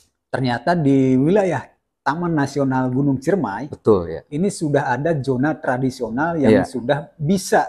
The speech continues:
Speaker 1: di-, dimanfaatkan, Pak, ya. Dimanfaatkan oleh masyarakat,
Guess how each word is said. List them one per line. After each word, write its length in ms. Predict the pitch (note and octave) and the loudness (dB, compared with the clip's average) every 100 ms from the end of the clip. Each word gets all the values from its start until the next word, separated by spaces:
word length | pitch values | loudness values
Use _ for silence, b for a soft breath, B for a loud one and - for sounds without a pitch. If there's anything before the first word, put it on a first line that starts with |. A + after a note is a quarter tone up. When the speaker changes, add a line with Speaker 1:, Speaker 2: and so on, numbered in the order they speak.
| - | -4
Speaker 1:
di-, 580 | C#3+ B2+ C3+ C3 C3+ C3+ - | -8 0 2 2 0 -2 -4
dimanfaatkan, 720 | D3 D3 C#3+ D3+ D3+ - F3 | -2 0 -2 -2 -6 2 2
Pak, 140 | C3+ A2 | 2 -2
ya. 120 | B2+ - _ _ _ _ _ | -6 -10 _ _ _ _ _
Dimanfaatkan 640 | C#3+ B2+ C3 B2+ A#2+ D#3+ | -2 0 0 -2 -2 -2
oleh 180 | D3 C3+ | 0 0
masyarakat, 800 | B2+ A#2+ G#2+ F2+ - A2 - _ | -2 -4 -6 -6 -2 -4 -4 _